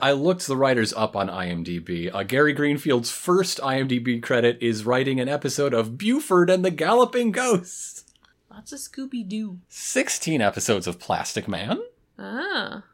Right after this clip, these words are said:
Speaker 2: Oh, Punky Brewster.
Speaker 1: And running all the way to the nineties Mega Man show, and of course, Mummies Alive.
Speaker 2: Obviously.
Speaker 1: Obviously.
Speaker 2: Oh, Goof Troop.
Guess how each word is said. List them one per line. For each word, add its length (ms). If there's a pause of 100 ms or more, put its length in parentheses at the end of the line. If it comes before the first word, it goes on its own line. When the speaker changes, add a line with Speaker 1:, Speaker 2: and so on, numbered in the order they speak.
(320)
Speaker 2:
Oh, 160
Punky 240 (160)
Brewster. 460 (180)
Speaker 1:
And 220
running 240
all 320
the 80
way 200
to 120
the 100
nineties 560
Mega 300
Man 240
show, 460
and 180
of 140
course, 560
Mummies 480
Alive. 1000 (260)
Speaker 2:
Obviously. 1080
Speaker 1:
Obviously. 840
Speaker 2:
Oh, 380
Goof 380
Troop. 360